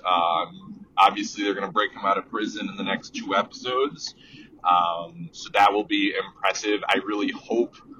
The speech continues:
uh, that that electric floor, that tungsten-lined metal floor that they electrified everyone on,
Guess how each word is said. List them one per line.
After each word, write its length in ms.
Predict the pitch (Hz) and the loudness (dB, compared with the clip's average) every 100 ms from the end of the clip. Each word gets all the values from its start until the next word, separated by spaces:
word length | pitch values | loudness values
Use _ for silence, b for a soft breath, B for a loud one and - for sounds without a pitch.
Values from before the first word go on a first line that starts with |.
| - - - | -14 -8 6
uh, 400 | 95 87 85 87 | 8 8 6 4
that 220 | 101 - | 2 6
that 320 | 101 92 95 | 8 8 8
electric 460 | 98 101 98 107 92 | 6 4 4 -2 -12
floor, 460 | - 127 127 123 113 | -6 2 8 10 10
that 180 | 98 | 6
tungsten-lined 1120 | - 117 107 - 107 101 101 101 104 101 101 98 | -2 -4 -4 -10 -10 0 4 6 6 2 -2 0
metal 300 | 98 95 98 | 2 2 0
floor 580 | - 104 107 107 104 | -6 -4 4 8 8
that 220 | 101 92 95 | 6 0 0
they 100 | 95 | 0
electrified 720 | 95 95 - 113 98 95 95 | 0 -2 -4 2 4 4 2
everyone 400 | 95 98 92 95 | 0 -2 -4 -4
on, 440 | 95 95 95 92 | 0 0 -2 -8